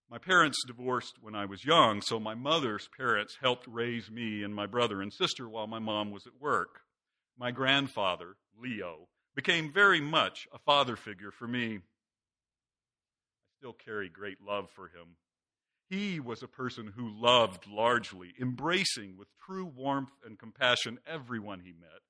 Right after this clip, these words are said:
I loved that he would go from hyperkinetic in one moment to having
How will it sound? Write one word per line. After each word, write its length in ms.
I 40
loved 440
that 200
he 160
would 300
go 220
from 320
hyperkinetic 680
in 140
one 180
moment 360
to 100
having 400